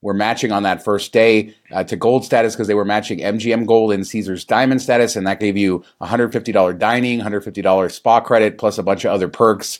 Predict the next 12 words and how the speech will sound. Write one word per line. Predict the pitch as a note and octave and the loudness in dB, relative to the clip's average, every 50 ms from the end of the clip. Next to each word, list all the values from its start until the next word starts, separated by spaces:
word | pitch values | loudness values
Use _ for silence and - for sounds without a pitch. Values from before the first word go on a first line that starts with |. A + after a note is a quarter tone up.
| _ | _
And | - G#2 G#2+ G#2+ | -8 -6 -4 -4
they | G#2 | -4
quickly | - - D3+ B2+ D3+ C#3 | -2 -4 -2 0 0 0
<laughs> | |
realized | A#2+ D3 D#3+ B2+ C3+ - A#2 A#2+ A#2+ A2+ G#2+ F#2+ | 2 2 2 2 2 0 0 0 0 -2 -2 -2
that | A2+ G#2 G#2 | -2 -2 0
social | - B2 B2 B2 - C#3 | 0 -2 -4 -2 -2 -2
media | A#2+ A#2+ A#2 A#2 A#2 A2 G2+ | -2 -2 -2 0 2 2 2
had | G2 G2 G2 | 0 0 -4
spread | - - - A#2+ B2 A2+ | -6 -2 0 2 2 2
this | A#2 A2 A2 A2 | 0 -2 0 0
everywhere, | G#2 G2+ G#2 G2 G2 G2+ G2+ G2 G2 F#2+ - | 0 0 0 0 2 4 4 4 4 2 -2